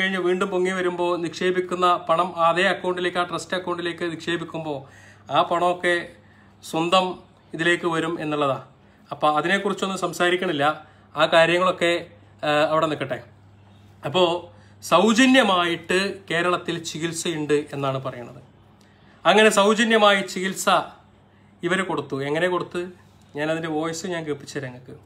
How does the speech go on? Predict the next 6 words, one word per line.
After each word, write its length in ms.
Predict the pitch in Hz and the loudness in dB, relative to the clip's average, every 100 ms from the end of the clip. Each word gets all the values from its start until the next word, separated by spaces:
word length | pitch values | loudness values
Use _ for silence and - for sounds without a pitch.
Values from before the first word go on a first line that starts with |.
| _ _ _ _ - - - _ - | _ _ _ _ -20 -20 -20 _ 2
കേരളത്തിൽ 460 | 175 190 202 208 196 131 135 - _ - _ _ - | 4 6 4 2 0 -2 -6 -16 _ -20 _ _ -4
സാമൂഹിക 560 | 170 180 208 220 202 208 208 202 | 4 6 6 4 2 2 2 0
സുരക്ഷാ 460 | - 175 170 - 180 170 | -6 -6 -4 -2 -2 -2
മിഷനാണ് 600 | 156 - 170 151 135 139 151 - _ _ _ - - | -6 -6 -4 -2 -2 -4 -8 -12 _ _ _ -14 -2
സൗജന്യ 440 | 160 175 185 190 185 | 0 0 0 -2 -4
ചികിത്സ 320 | 175 160 160 | -6 -6 -6